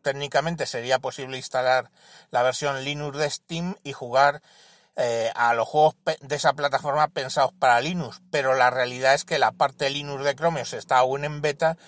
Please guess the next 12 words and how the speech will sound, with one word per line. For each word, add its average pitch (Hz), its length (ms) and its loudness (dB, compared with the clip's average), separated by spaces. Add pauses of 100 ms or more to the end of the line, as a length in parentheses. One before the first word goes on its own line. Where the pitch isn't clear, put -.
(180)
lo 123 100 -4
cual 135 200 2
implica 135 420 0
que 117 120 -4
hay 120 180 0
cosas 143 400 -2
que 104 340 -10
o 113 160 -4
no 139 140 -6
funcionan 180 560 -4 (160)
o 120 120 0
funcionan 147 600 -6